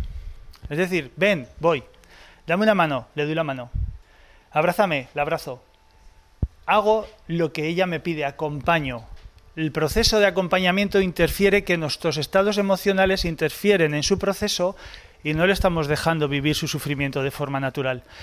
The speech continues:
Y claro que es difícil ver una persona que está sufriendo y que tiene una catarsis, pero es que cuando empiezas a observar que ese es un proceso de transformación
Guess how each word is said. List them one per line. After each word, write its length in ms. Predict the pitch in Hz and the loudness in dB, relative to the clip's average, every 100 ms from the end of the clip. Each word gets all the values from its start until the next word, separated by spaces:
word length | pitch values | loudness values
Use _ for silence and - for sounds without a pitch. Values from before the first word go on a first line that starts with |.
| - - - | -16 -14 -8
Y 100 | 156 | -4
claro 400 | 143 160 208 220 | 0 4 6 4
que 140 | - 165 | 4 2
es 80 | 147 | 2
difícil 560 | - 165 - 175 156 | 2 8 8 8 4
ver 200 | 147 160 | 2 2
una 140 | 156 147 | 2 2
persona 360 | 147 147 151 | 0 0 0
que 100 | 143 | 2
está 200 | 143 151 | 4 4
sufriendo 360 | 151 143 156 151 | 2 0 2 2
y 40 | |
que 60 | 147 | 2
tiene 140 | 143 | 2
una 80 | 143 | 0
catarsis, 480 | 135 131 139 147 135 | 0 2 2 2 -2
pero 240 | - 147 | -2 0
es 100 | 147 | 0
que 300 | - 180 202 - _ - - | 2 0 0 -4 _ -20 -8
cuando 300 | - 165 156 | 2 2 2
empiezas 380 | 143 151 160 220 | 0 0 4 4
a 40 | |
observar 640 | 214 - 180 170 160 - - | 4 4 4 6 2 0 -6
que 200 | - 147 | 0 2
ese 140 | 185 220 | 2 2
es 80 | 214 | 2
un 140 | 196 | 2
proceso 600 | - 170 214 - 165 110 - - | 2 2 2 4 2 0 -10 -8
de 240 | 143 160 | 0 2
transformación 1000 | 156 143 139 - 139 131 127 196 185 143 | 4 2 0 0 -2 0 -2 2 2 0